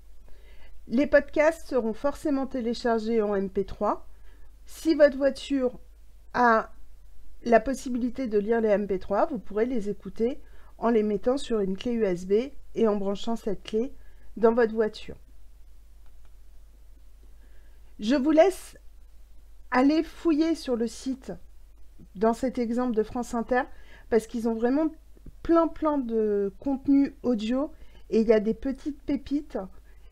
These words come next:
et ça peut vraiment être plein de contenu intéressant. Nous en avons terminé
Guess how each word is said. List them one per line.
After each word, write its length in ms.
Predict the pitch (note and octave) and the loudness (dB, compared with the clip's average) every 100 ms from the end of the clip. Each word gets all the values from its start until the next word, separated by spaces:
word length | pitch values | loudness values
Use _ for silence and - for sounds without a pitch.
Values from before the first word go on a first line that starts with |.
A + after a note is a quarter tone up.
| - | -2
et 120 | A#3 | 0
ça 200 | A#3+ A#3+ | 2 0
peut 160 | A3 C4 | 0 -4
vraiment 420 | B3+ B3 C4 C#4+ | 0 2 2 0
être 360 | D4 D4 - - - - - - | -2 -6 -16 -20 -20 -20 -18 -6
plein 220 | C#4+ D4+ | 2 4
de 60 | D4+ | 2
contenu 440 | - C#4 - D4 | 0 -2 2 2
intéressant. 640 | C4+ A#3+ B3 A3+ A3+ - F#3 - - - - - - - - - - - - - - - - - - - - - - - - - - - - | 2 0 0 2 0 -6 -12 -14 -20 -20 -20 -20 -20 -20 -20 -20 -18 -18 -18 -20 -20 -20 -18 -18 -20 -20 -20 -20 -20 -20 -20 -20 -20 -12 2
Nous 260 | C4+ F4 | 6 8
en 120 | E4+ E4 | 8 6
avons 240 | D#4 D#4 | 6 2
terminé 720 | D#4 C#4+ C4+ C#4 C4+ B3+ A#3+ | 2 2 4 4 4 2 -4